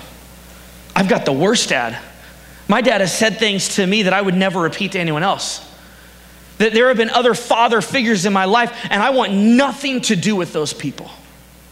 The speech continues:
And God isn't afraid to still use the word father because he wants to redeem that image for you.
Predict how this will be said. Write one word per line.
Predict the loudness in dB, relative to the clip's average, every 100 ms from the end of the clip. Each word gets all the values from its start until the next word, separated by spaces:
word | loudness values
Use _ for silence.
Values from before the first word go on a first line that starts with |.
| -20 -20 -20 -20 -20 -20 -20 -20 -20 -20 -20 -20 -12 -2
And | 0 2
God | 2 0 0
isn't | 0 0 -2
afraid | -2 -2 0
to | 0
still | -2 0 0
use | 2 0 0
the | -2
word | 0 -2
father | -2 -4 -2 -2
because | -4 -4 -2
he |
wants | -2 -2
to | -2
redeem | -4 -4 -2 0 2 2 2
that | 0 -2
image | -4 -6 -6 -8
for | -8
you. | -12